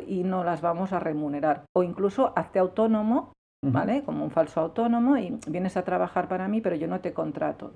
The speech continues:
Speaker 1: etcétera. O sea, también hay de todo. Y las empresas que sí se lo pueden permitir, para mí tendrían que trabajar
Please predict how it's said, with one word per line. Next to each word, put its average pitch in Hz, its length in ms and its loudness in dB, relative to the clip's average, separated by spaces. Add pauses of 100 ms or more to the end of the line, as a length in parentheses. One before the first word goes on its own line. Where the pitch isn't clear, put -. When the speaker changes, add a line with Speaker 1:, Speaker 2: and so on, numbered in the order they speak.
Speaker 1:
etcétera. 143 420 -8
O - 460 -20
sea, - 260 -2
también 180 340 2
hay 208 120 6
de 160 100 0
todo. - 380 -8 (1120)
Y 233 200 0
las 208 220 4
empresas 311 460 2
que 240 100 4
sí 302 180 4
se 294 160 0
lo 170 140 2
pueden 170 320 2
permitir, 175 680 -2 (300)
para 180 200 2
mí 220 100 2
tendrían 233 440 4
que 202 100 0
trabajar 180 540 0